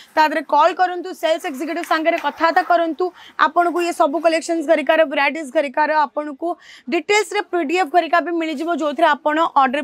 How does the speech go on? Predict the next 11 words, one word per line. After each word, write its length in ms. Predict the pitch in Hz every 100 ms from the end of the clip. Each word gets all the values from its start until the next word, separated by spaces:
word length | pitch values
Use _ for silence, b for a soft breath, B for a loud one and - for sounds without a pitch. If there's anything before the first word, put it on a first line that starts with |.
| 269
ପ୍ଲେସ୍ 300 | 294 285 220
ବି 160 | 240 330 440
କରିପାରିବେ। 720 | 294 254 240 - 240 233 240 240 _ _ _ _ _ _ _ - B B B B 277
ନେକ୍ସଟ 240 | 320 370
ଯୋଉ 100 | 440
କଲେକ୍ସନ୍ 280 | 403 392 403
ଦେଖିବା, 280 | 359 381 370
ରାମା 300 | 359 285 294 349
କଲର୍ର 340 | 349 302 277 294 277
ଅଛି, 180 | - 381 330 214
ବ୍ରଡ୍ 260 | 269 311